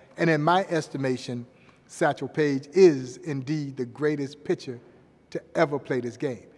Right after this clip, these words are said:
He had everything that you needed. You know, you had the longevity. Of course, you had the great stuff. Some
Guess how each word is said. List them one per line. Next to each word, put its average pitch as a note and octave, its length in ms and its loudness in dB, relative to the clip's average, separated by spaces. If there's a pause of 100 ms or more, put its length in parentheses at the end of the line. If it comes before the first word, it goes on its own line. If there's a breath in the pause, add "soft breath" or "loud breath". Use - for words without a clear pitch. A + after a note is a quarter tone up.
(160 soft breath)
He G#3+ 160 2
had F#3 420 0
everything F3 840 0
that C3 200 -6
you C3+ 60 -8
needed. C3+ 380 -6 (500 soft breath)
You D#3+ 120 -4
know, D#3+ 160 6
you D3 160 -2
had F#3 480 0
the F3 60 0
longevity. C3+ 840 -2 (720 soft breath)
Of C3 120 -18
course, E3 400 2
you D#3+ 120 -4
had D3 260 0
the C3 80 -6
great C3+ 460 -2
stuff. - 640 -14 (500 soft breath)
Some C#3+ 640 -2